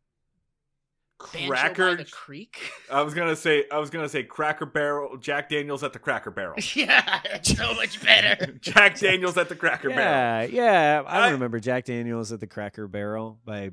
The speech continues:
Speaker 3: um, that
Speaker 2: Gun-,
Speaker 3: band, uh,
Speaker 2: Gunpowder
Speaker 3: Gunpowder
Speaker 2: Hootenanny. No,
Speaker 3: Hootenanny.
Speaker 2: dude, Gu-, Gun-, Gunpowder Hootenanny is probably, like,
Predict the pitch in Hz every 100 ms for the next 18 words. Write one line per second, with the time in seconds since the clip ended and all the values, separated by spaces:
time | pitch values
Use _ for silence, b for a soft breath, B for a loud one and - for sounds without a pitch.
0 | - 104 95 92 90 87 _ _ _ _
1 | _ _ _ _ 104 92 127 127 95 95
2 | 127 - 156 143 - 139 101 143 - 107
3 | 220 220 214 226 208 233 208 285 294 233
4 | 277 294 262 214 165 165 160 151 147 143
5 | 131 123 - 131 123 123 120 113 110 104